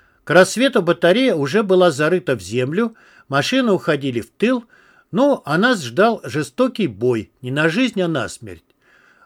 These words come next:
В некоторых полках было принято оставлять на огневой позиции только по три человека из расчета: командир, наводчик и заряжающий. Остальные в это время ждали в траншее,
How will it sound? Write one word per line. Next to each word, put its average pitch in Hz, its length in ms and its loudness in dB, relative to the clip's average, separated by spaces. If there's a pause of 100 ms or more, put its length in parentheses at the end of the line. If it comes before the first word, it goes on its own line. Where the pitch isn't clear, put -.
В - 60 -10
некоторых 196 520 -2
полках 147 580 0
было 202 320 0
принято 226 460 -2
оставлять 180 520 0
на 170 80 -4
огневой 151 380 -2
позиции 165 580 -2
только 220 380 -2
по 180 180 0
три 208 180 -4
человека 196 540 0
из 190 160 0
расчета: 147 720 -4 (300)
командир, 139 600 -4 (320)
наводчик 175 600 0
и 180 60 -2
заряжающий. 156 960 -2 (280)
Остальные 196 580 0
в 170 40 2
это 147 220 0
время 208 300 0
ждали 185 340 2
в - 60 -8
траншее, 139 680 -2